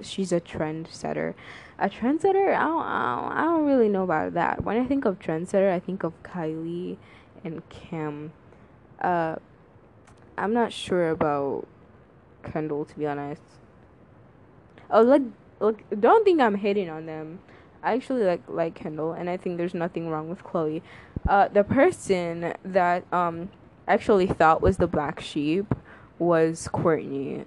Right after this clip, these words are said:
I've never really, like, seen Courtney and all of that. Like, I thought Courtney was the black sheep. Apparently she's not. I still think <laughs> she is, though. But from, like, the public or, like, normal people, I guess,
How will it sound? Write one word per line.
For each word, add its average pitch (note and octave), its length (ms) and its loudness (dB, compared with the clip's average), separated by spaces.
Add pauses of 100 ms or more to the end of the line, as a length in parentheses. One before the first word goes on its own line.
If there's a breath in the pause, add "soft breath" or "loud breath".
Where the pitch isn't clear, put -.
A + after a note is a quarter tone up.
I've E3+ 200 0
never E3+ 340 0
really, D#3+ 280 0
like, D#3 240 -4
seen E3 400 -8
Courtney G#3+ 340 0
and A#3+ 120 0
all B3 240 0
of A#3+ 80 -4
that. B3+ 300 0 (440 loud breath)
Like, F#3 380 -2 (2000)
I C4 160 4
thought B3 280 6
Courtney F3 300 0
was - 200 -6
the D3+ 120 -2
black D3 280 -8
sheep. - 260 -20 (160)
Apparently F3+ 460 -8
she's - 300 -18
not. - 360 -8
I G3 80 -4
still A3+ 240 2
think G#3 260 -2
<laughs> G#3 80 0
she A3+ 180 0
is, - 200 -12
though. - 320 -8 (320 loud breath)
But A#3 140 4
from, C#4+ 180 4
like, C4 120 2
the A#3 80 0
public G#3 560 2
or, F3+ 200 4
like, F#3 60 -4 (280)
normal F3 400 2
people, F#3+ 500 -4
I E3+ 100 -6
guess, - 760 -8